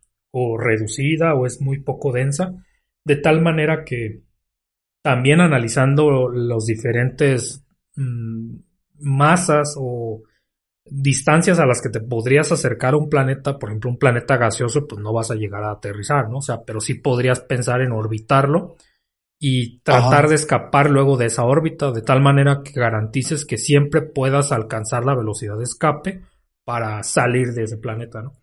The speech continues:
Speaker 1: Pero pensando en uno rocoso como lo sería Marte, por ejemplo, pues cuando analizas la masa de la Tierra y la masa de Marte y sabiendo que no tiene fricción por su atmósfera,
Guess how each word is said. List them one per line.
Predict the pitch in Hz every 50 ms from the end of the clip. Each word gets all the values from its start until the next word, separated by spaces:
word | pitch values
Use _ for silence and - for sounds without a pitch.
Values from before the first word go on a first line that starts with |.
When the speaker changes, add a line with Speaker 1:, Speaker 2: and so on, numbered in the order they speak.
| _ - _ _ _
Speaker 1:
Pero | - 151 139 135 -
pensando | - - 127 147 147 156 156 165
en | 160 160
uno | 160 160 160 165 160 156
rocoso | 139 127 127 117 - - 143 143 143 165 156
como | 160 139 123 120 113
lo | 110 113
sería | 110 120 113 117 123 131 131
Marte, | 139 170 180 160 151 143 - - 170
por | 170 - - 135 131
ejemplo, | 131 165 170 147 139 143 170 175 180 - _ _ _ _ _ _ _ _ _ _ _ _ _ _ _
pues | - 127 -
cuando | - 135 120 113 117 117
analizas | 113 117 113 113 120 113 - 143 139 143
la | 127 113 110 107 101
masa | 123 123 120 127 - - 139
de | 120 110
la | 107 107 110
Tierra | - 127 123 120 127 123 - - _ _ _ _ -
y | 113
la | 107 101 101
masa | 113 131 139 139 160 135
de | 131 120
Marte | 127 131 131 131 135 - - 123
y | 113 113 104
sabiendo | - - 107 104 117 123 123 131 139
que | - 117
no | 117 143 143
tiene | - - 131 131 131 127
fricción | 127 - 110 104 - - - 127 120 120 117 - _ _ _ _ _ _ _ _
por | - 113 110 107
su | - - 120 110 110 107 107 110 107 104 107 110 107 -
atmósfera, | 120 120 113 113 120 131 131 127 - - 131 127 123 113 110